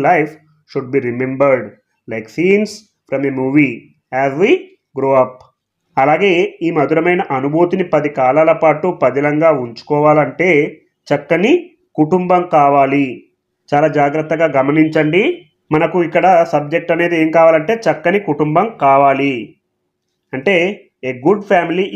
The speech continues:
is essential. A good family is essential అంటే మంచి కుటుంబం కావాలి లేదా మంచి కుటుంబం అవసరం ఉంది అనే అర్థంలో చెప్పుకోవాల్సి ఉంటుంది.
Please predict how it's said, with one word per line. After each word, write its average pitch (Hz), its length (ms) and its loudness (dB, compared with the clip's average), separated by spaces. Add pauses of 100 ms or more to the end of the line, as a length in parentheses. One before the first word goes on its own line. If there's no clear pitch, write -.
is 180 160 2 (320)
essential. 147 580 -2 (760)
A 131 40 0 (120)
good 214 140 2 (100)
family 190 340 2 (220)
is 190 200 4 (540)
essential 190 500 -2 (140)
అంటే 160 240 0 (800)
మంచి 151 340 -2
కుటుంబం 175 400 0 (600)
కావాలి 165 460 4 (420)
లేదా 175 220 4 (560)
మంచి 156 200 -6 (100)
కుటుంబం 175 400 0 (340)
అవసరం 165 380 2
ఉంది 156 240 0 (640)
అనే 165 120 0 (100)
అర్థంలో 165 400 0
చెప్పుకోవాల్సి 156 540 0
ఉంటుంది. 143 340 -2